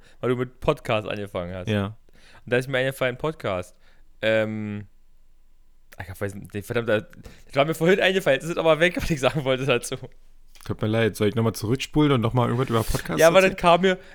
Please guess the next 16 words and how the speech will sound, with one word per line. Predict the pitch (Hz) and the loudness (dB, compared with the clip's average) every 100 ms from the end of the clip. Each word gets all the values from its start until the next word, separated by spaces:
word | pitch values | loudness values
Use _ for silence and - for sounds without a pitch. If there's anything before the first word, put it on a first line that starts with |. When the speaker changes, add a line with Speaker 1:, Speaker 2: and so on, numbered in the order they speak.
| - | -4
Speaker 1:
das, | 156 | 0
das, | 170 - - - | 0 -2 -12 0
irgendwas | 190 240 254 190 214 190 | 4 4 4 4 4 6
war | 160 | 6
vorhin, | 185 165 160 202 | 6 4 4 2
das | 190 147 | -2 -6
kam | - 160 170 | 0 2 4
mir | 165 | 2
halt | 147 | 2
genauso | 151 139 139 151 151 | 2 0 2 0 -2
vor, | - 139 | 0 2
weil | 123 131 | 2 0
ich | 127 | -2
höre | 156 160 | -2 2
jetzt, | 151 143 - | 0 0 -6
äh, | 95 131 127 123 | -2 0 2 2